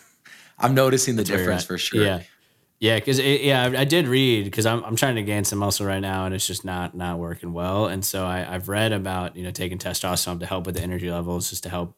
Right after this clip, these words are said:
Speaker 2: in the gym and all that. But I did read also, once you're on it, it's kind of like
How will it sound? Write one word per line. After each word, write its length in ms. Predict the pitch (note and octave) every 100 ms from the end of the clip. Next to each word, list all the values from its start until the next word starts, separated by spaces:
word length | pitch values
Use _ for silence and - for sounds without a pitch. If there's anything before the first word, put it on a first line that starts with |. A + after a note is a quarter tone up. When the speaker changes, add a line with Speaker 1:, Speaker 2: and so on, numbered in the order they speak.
| -
Speaker 2:
in 100 | F2
the 60 |
gym 300 | E2+ F2 F2
and 100 | F2
all 120 | E2+ F2
that. 240 | F2 E2+
But 220 | F2+ F2 - _ -
I 60 |
did 200 | G2+ B2+
read 220 | A2+ G#2+ G#2
also, 280 | G2+ - F#2+
once 220 | G2+ -
you're 120 | G2
on 160 | F#2 F2
it, 80 |
it's 160 | F2 -
kind 160 | F#2 F2
of 100 | E2+
like 260 | E2 -